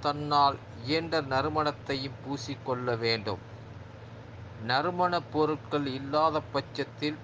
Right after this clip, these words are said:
பெண்களுக்கான நறுமணப் பொருட்களையாவது பூசிக்கொள்ள வேண்டும் என்று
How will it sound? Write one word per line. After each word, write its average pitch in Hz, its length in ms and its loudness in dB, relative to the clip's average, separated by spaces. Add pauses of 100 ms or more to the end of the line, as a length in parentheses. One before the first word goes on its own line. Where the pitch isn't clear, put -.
பெண்களுக்கான 147 960 2
நறுமணப் 143 640 0
பொருட்களையாவது 131 1000 2
பூசிக்கொள்ள 131 920 -2
வேண்டும் 139 460 0
என்று 123 340 -6